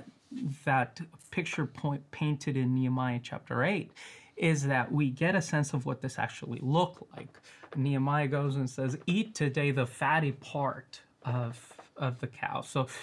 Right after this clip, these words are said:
uh, or of the calf. So if you, if, for those vegetarians, tune out for a moment 'cause you're not gonna understand.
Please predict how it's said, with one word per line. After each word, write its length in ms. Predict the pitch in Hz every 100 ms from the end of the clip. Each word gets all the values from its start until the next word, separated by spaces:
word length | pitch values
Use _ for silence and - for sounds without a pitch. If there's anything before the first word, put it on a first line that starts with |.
| - - - -
uh, 320 | 131 120 - - -
or 180 | 143 127
of 140 | 120
the 80 | 127
calf. 340 | - - -
So 260 | - - 143
if 200 | 143 147
you, 160 | 143 -
if, 260 | 143 - - _ _ _
for 180 | - 151
those 200 | 156 185
vegetarians, 920 | 160 165 156 156 151 143 143 135 -
tune 260 | - 160 143
out 200 | 135 139
for 160 | - 147
a 60 |
moment 360 | 131 135 135 127
'cause 160 | 123
you're 120 | 123 127
not 200 | 127 120
gonna 200 | 117 113
understand. 640 | 127 127 - 214 202 -